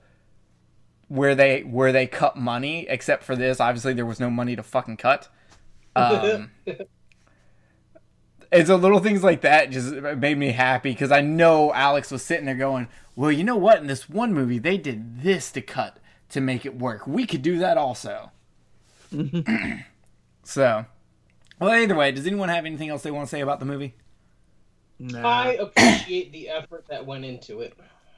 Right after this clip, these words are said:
Speaker 3: Yeah, it was fucking great, and I, I'm actually really <laughs> glad that, that Alex made it, because it definitely made my morning fantastic.
Speaker 1: Yeah, it, it was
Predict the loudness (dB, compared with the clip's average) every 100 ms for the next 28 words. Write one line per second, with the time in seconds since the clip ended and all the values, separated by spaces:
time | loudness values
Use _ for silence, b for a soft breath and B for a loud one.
0 | -16 -10 -4 0 0 0 -2 -4 -4 -2
1 | -2 -2 -6 -8 -6 -6 -8 -8 -6 -6
2 | -4 -4 -4 -6 -8 -8 -8 -4 -2 -2
3 | -2 -2 -2 -4 -8 -8 b b b b
4 | b -8 -6 -6 -6 -6 -6 -10 -6 -6
5 | -6 -8 -8 -8 -6 -8 -4 -2 -2 -4
6 | -8 -6 -4 -4 -6 -8 -6 -6 -4 -6
7 | -4 -4 -4 -6 -8 -6 -6 -6 -8 -8
8 | -10 -16 _ b b b b b b b
9 | b b _ _ _ _ _ -20 b b
10 | b b -8 2 4 4 2 -2 -2 -4
11 | -4 -6